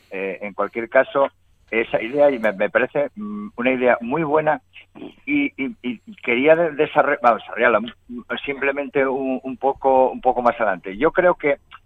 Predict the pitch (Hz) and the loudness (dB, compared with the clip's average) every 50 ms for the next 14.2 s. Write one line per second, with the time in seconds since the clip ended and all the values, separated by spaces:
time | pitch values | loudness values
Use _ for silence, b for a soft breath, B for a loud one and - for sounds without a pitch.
0 | _ _ - 117 131 165 175 - 190 - - 165 - 151 143 135 123 - 135 131 | _ _ -12 -6 -4 -4 2 2 2 2 2 0 4 6 6 6 6 4 2 4
1 | 131 123 117 110 101 - 123 113 110 104 98 - 98 101 95 - 98 98 - - | 4 4 4 2 0 -2 -4 -2 0 0 -2 0 -2 -4 -4 -4 -8 -8 -8 -10
2 | 101 98 101 95 - 101 98 104 120 - - - 147 139 135 131 131 127 127 117 | -8 -8 -8 -8 -8 -8 -8 -8 -10 -10 -6 -4 -2 -2 -2 -2 -2 -2 -2 -4
3 | 95 - - 101 110 110 - - 135 135 - - 117 123 131 160 160 - 165 - | -6 -8 -10 -8 -8 -8 -6 -6 -6 -6 -4 -4 -4 -4 -2 -4 -4 -4 -4 -2
4 | 147 143 127 - 135 143 151 - _ b b b _ _ _ - 117 113 117 - | -2 -2 -2 0 -2 -2 -2 -4 _ b b b _ _ _ -4 -2 -2 -2 -4
5 | - 127 117 - - 160 165 180 175 170 160 - 147 135 143 147 147 147 147 143 | -4 -8 -8 -2 -2 2 2 2 0 0 -2 -2 -2 -2 -2 0 0 0 0 -2
6 | - - - _ - 117 113 110 110 107 107 104 101 98 - 104 104 98 98 98 | -2 -10 -16 _ -4 -2 -2 -2 -2 -2 -2 -4 -4 -6 -6 -8 -8 -8 -6 -6
7 | 92 92 90 90 90 - - 107 95 107 110 107 - - 110 104 - - 147 160 | -6 -6 -6 -8 -8 -8 -10 -10 -4 -2 -2 -2 -2 -6 -18 -18 -10 -4 2 2
8 | 165 156 - 135 139 135 127 117 110 - 117 113 104 101 101 - 104 104 - - | 2 2 0 -2 -2 0 0 0 -2 -2 -2 -2 -2 -4 -6 -6 -8 -8 -8 -10
9 | 107 104 _ - 143 156 160 147 143 120 135 131 139 135 135 131 127 - b b | -18 -20 _ -6 0 0 0 0 0 -4 -4 -4 -4 -4 -4 -6 -8 -8 b b
10 | b b b b _ - 117 - - - 107 113 - 110 107 123 147 147 123 123 | b b b b _ -6 -4 -2 -2 -2 0 2 2 2 2 2 0 -2 2 4
11 | 117 104 95 104 110 110 98 80 73 73 _ - 117 120 110 107 110 104 - 110 | 4 4 4 4 2 2 2 2 0 -6 _ -6 -4 -4 -4 -4 -8 -10 -8 -10
12 | 104 95 _ - 110 104 104 104 - - 110 110 - - 123 117 117 - 151 151 | -10 -10 _ -8 -6 -6 -6 -6 -8 -12 -18 -18 -8 0 0 0 0 0 -4 -8
13 | - - 160 147 - 143 135 131 123 - - 117 117 123 135 131 135 135 - - | -6 -8 -12 -4 -2 -2 0 0 -2 -2 -2 -2 -2 -2 0 0 2 0 0 0
14 | - 120 120 | -2 2 2